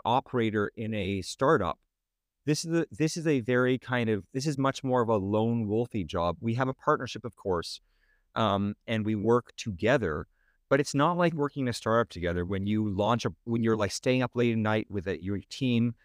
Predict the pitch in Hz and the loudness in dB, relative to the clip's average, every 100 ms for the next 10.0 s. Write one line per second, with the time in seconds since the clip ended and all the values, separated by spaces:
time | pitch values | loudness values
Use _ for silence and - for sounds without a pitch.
0 | _ _ 107 104 104 101 117 120 123 113 | _ _ -2 0 2 2 2 2 0 -4
1 | - 117 117 - 113 113 110 117 117 113 | 0 2 2 0 -2 0 2 2 2 0
2 | 98 92 78 _ - 127 - 139 - 131 | 0 0 -2 _ 0 0 2 -2 -2 -4
3 | 123 127 123 120 113 101 117 123 131 120 | -2 0 0 0 -2 -2 0 0 4 2
4 | - _ _ _ _ _ _ - 151 165 | 0 _ _ _ _ _ _ 0 4 4
5 | 160 175 - 127 - 156 - 160 156 - | 4 2 4 2 2 -2 0 2 2 0
6 | 135 135 127 120 117 131 - 139 - 127 | -2 0 2 0 0 0 0 -4 0 2
7 | 123 107 123 123 123 110 101 - 117 123 | 2 0 -6 -4 -4 -2 -4 0 0 0
8 | 104 113 113 - 110 - 127 131 123 120 | 2 4 4 2 -8 -6 -4 -4 0 0
9 | 117 113 - - 120 117 113 110 107 - | 2 0 -4 -8 0 2 2 0 -2 -4